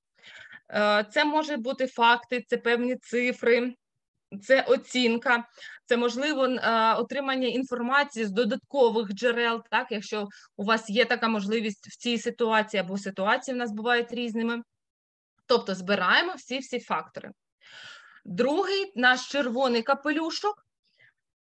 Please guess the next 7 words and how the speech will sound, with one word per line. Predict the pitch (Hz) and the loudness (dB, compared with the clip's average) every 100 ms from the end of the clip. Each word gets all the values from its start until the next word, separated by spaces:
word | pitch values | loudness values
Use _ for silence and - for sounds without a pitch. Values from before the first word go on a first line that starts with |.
| _ | _
це | 262 311 370 392 - - - | 4 6 4 0 -8 -18 -8
наші | 220 254 311 320 - 302 302 285 - _ _ _ | 0 4 4 2 -4 -2 -2 -4 -14 _ _ _
почуття. | - 262 262 247 - 240 170 170 - - _ _ _ _ _ _ - - _ _ _ _ | 2 2 0 -8 2 4 4 -2 -14 -20 _ _ _ _ _ _ -20 -20 _ _ _ _
А, | - 214 214 214 | 0 4 6 4
це | 214 - 330 | 2 0 2
наші | 311 262 285 294 - 277 277 269 254 _ _ | 2 2 2 0 -4 -4 -2 -4 -8 _ _
емоції, | 233 226 247 285 240 196 - 175 139 | 0 2 4 4 2 0 -10 -10 -10